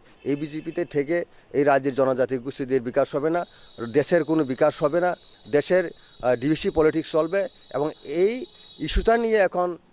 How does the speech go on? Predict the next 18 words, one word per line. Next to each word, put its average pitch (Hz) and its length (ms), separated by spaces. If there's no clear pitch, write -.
দেশে 151 280
আগুন 147 260
জ্বলছে। 110 400
আহ, 123 140
ধর্ম 165 520
এবং, 151 420
আহ, 123 120
বিভিন্ন, 165 600
আহ, 131 100
সম্প্রদায় 147 680
এইভাবে 165 340
একটা 160 400
আগুন 147 260
নিয়ে 156 180
খেলা 139 340
ক-, 143 120
করার 135 260
যে, 127 240